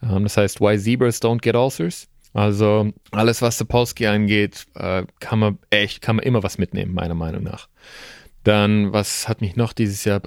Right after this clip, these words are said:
richtig beschäftigt? Oh ja, Lorimer Moseley und die Research-Gruppe in Australien,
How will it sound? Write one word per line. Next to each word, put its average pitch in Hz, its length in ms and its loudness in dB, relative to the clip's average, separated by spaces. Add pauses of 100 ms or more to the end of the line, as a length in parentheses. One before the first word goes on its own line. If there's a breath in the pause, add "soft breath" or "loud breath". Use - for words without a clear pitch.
richtig 107 260 -4
beschäftigt? - 560 -4 (380 loud breath)
Oh 104 200 4
ja, 92 240 2 (360 soft breath)
Lorimer 147 360 4
Moseley 127 560 2
und 110 280 0
die 107 140 2
Research-Gruppe 120 640 0
in 104 80 2
Australien, 101 680 2